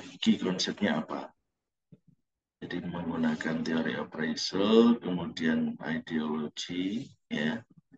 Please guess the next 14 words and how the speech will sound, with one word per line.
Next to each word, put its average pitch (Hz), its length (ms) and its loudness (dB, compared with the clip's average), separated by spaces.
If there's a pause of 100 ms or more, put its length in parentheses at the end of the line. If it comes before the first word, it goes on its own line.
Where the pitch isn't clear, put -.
(580)
Kemudian 82 400 -8
juga 85 400 -6 (1200)
di 82 400 0
dalam 80 320 -2
appraisal, 92 880 0 (1300)
appraisal 98 640 0
and 95 160 -2
ideology 95 560 -4
in 87 80 -4
argumentative 90 640 -4
writing 80 560 4
itu - 320 -4
ada 80 400 -4
attitude, 87 640 -2